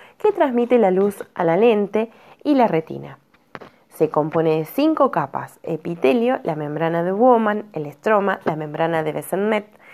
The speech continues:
el endotelio. Esta no está vascularizada, por lo que explica que no sangre. También nos encontramos con el humor acuoso,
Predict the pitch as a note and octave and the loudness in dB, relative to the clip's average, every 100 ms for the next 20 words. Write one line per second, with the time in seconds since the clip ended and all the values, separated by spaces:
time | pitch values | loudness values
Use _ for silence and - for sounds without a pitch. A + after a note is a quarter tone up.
0 | - - - F3 F3 E3+ D#3+ C#3+ C#3 C3+ | -20 -18 -2 2 4 2 2 -2 -4 -14
1 | - _ _ _ _ _ _ _ _ _ | -20 _ _ _ _ _ _ _ _ _
2 | - - _ F#4+ - - G#3 - C#4+ F#4 | -20 -20 _ -6 -2 -2 -2 0 2 2
3 | F#4 C#4 C#4 B3+ A#3+ F#3 E3+ E3 G3 C#4 | 4 6 8 6 2 0 2 0 2 4
4 | G#3+ F#3 F#3 - - _ B3+ B3+ B3 B3 | 6 4 0 -8 -20 _ 4 6 6 4
5 | B3 A#3+ - F4 C#4+ G#3 G#3 - E3+ E3+ | 2 -4 2 2 4 2 -2 -2 -6 -4
6 | E3 - C#3+ C#3+ - - _ _ - - | -4 -6 -8 -8 -12 -16 _ _ -20 -20
7 | _ _ _ _ _ _ _ D#3+ E3 F3+ | _ _ _ _ _ _ _ -4 2 2
8 | F3+ F3+ F#3+ G3+ A3+ B3+ B3 C#4+ - E3 | 2 2 0 0 2 4 4 0 -2 -4
9 | D#3+ D#3 E3 E3 E3 E3+ B3+ A#3 G3+ G#3 | -2 -2 0 2 2 2 4 4 2 -2
10 | B3+ | -2